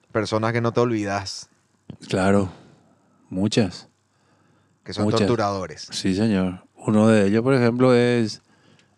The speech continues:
Speaker 2: el comisario Néstor Alvarenga.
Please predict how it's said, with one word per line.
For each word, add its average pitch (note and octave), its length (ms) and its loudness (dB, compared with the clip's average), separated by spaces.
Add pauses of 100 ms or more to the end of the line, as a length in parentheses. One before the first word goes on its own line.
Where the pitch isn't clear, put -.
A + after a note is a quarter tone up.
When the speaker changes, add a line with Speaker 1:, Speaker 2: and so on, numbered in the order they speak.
(160)
Speaker 2:
el G2 540 4
comisario A2 960 4
Néstor A2 440 4
Alvarenga. G2+ 680 2